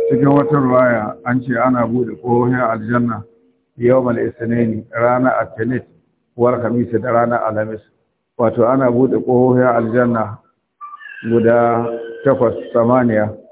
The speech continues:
guda takwas ana buɗe su a kowace Attanin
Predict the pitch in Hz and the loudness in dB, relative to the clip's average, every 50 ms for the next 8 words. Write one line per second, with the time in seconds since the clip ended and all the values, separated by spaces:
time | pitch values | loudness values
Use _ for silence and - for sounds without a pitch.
0 | - - - - - _ - - _ _ - 120 120 110 120 120 120 - 131 - | -20 -20 -20 -20 -20 _ -20 -20 _ _ -2 0 2 4 4 2 2 2 0 2
1 | 123 117 - - 113 123 123 127 120 113 113 123 123 113 110 107 - 113 117 120 | 2 2 2 0 0 0 2 2 2 2 2 2 2 2 2 0 0 0 0 0
2 | 113 117 117 - - - - - _ _ _ _ _ _ _ _ _ _ _ - | 0 0 -4 -8 -12 -16 -20 -20 _ _ _ _ _ _ _ _ _ _ _ -2
3 | 139 117 113 110 113 113 107 107 107 - - - - - - - 123 127 127 131 | 0 2 2 2 2 2 2 0 0 -2 -6 -12 -20 -16 -4 0 2 4 4 4
4 | 131 - - 123 113 110 - 110 - - - 113 120 127 117 | 2 2 2 2 2 2 2 0 -2 -2 0 2 2 2 2